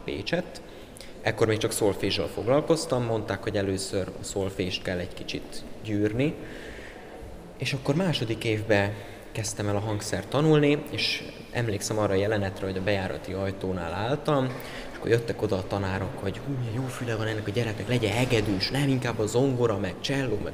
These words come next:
furuja." És úgy voltunk, hogy nem, ez túl nagy, ez túl drága,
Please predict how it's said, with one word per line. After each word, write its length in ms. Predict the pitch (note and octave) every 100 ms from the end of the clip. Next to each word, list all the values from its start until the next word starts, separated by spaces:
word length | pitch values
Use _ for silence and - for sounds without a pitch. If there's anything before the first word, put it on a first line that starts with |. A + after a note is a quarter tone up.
| -
furuja." 380 | D3 C3+ G#2 G#2 - - - - - -
És 100 | - -
úgy 140 | C3
voltunk, 260 | A#2+ A2+ G2+
hogy 180 | F#2+
nem, 340 | A#2 C#3 C#3+ C3
ez 160 | G#2+
túl 260 | - A#2 G#2
nagy, 280 | G#2 B2+ A#2+
ez 140 | -
túl 200 | - G2+
drága, 680 | G2 B2 C3 A#2 A2 G#2 G#2